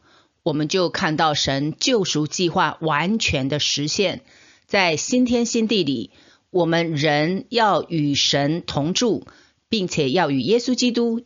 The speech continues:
一同掌管作王，治理万事万物。这就是让我们看到神的救赎计划是借着历史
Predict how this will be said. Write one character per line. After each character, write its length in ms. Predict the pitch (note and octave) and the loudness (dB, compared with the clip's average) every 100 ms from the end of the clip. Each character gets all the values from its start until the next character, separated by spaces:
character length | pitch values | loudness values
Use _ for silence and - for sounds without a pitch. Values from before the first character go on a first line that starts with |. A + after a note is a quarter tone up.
| _ | _
一 100 | - | -6
同 400 | G3+ F3+ B2 C3+ | -2 -2 -2 -4
掌 400 | C3 D3 D3 G3+ | 0 0 0 -2
管 340 | G#3+ D#3 A2 G2+ | 0 0 -2 -6
作 260 | - G#3 | 0 0
王， 340 | C#3 A#2+ B2+ C#3 _ _ | 2 -2 -2 -4 _ _
治 220 | - A3+ D#3+ | -2 0 0
理 260 | B2+ G2 | -2 -4
万 300 | - G3+ C3+ | 0 0 0
事 280 | - - C#3+ | -2 -2 -2
万 260 | C#3 D3+ C3 | 0 0 0
物。 240 | C#3+ - - - - - - | -4 -6 -18 -20 -20 -16 0
这 160 | A#3 | 2
就 100 | G#3 | 2
是 160 | A3 A3 | 0 2
让 160 | A3+ F#3+ | 2 2
我 40 | |
们 200 | D3+ D3 | 2 0
看 280 | - G#3 D#3 | 0 0 2
到 300 | E3 D3 - - - - | 0 0 -4 -20 -20 -10
神 460 | - - D#3 F3+ G#3+ | -4 0 0 0 0
的 160 | A3+ | -2
救 280 | G#3 D4 A3 | 0 2 2
赎 240 | - D3 | 2 -2
计 280 | D3+ - G3 | -2 -4 -4
划 320 | D#3+ F3+ A2+ - | 0 0 0 -4
是 460 | - G#3 F3 A#2+ | -2 0 0 -2
借 260 | - C4+ G#3+ | -4 -2 0
着 140 | E3+ | 0
历 240 | F3 C4+ G3+ | 0 0 2
史 400 | - C3 - | 0 -2 -6